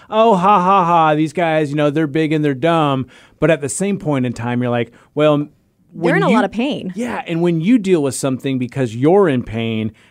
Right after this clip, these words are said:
Speaker 1: and it kinda turns it and makes you look at yourself in the mirror a little bit and be realized, you know, sometimes you do something because of whatever happened, but you, you don't necessarily need to do that."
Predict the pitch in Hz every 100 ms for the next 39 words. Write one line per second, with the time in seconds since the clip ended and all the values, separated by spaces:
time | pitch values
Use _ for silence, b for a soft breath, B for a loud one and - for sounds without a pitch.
0 | b 120 113 113 117 - 170 143 - 156
1 | 156 139 147 139 127 135 - 135 135 135
2 | 127 113 - 196 190 131 110 110 107 107
3 | 107 107 104 101 110 110 123 113 113 110
4 | 110 110 131 120 120 b b b b b
5 | b b - 175 196 214 226 190 175 226
6 | 277 190 170 160 175 180 190 160 151 160
7 | 165 160 160 160 160 156 160 156 151 131
8 | 160 165 156 139 170 202 190 156 151 151
9 | - _ _ _ _ 185 185 196 175 165
10 | - 147 117 107 135 135 101 98 92 85
11 | 80 -